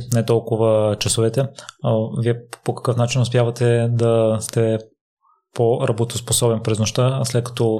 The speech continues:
голяма част от деня е минал и, предполагам, част от енергията сте изхабили за, за, до достигане до нощта?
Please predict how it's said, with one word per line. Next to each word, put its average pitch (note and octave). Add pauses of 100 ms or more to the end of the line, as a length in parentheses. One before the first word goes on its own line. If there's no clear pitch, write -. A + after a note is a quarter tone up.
(120)
голяма A2+
част -
от A#2
деня A2
е A2
минал G#2+ (480)
и, A2 (480)
предполагам, A#2
част A2+
от A2
енергията G#2+ (720)
сте -
изхабили G#2+
за, G#2 (760)
за, A#2 (360)
до B2+
достигане B2
до G#2+
нощта? A2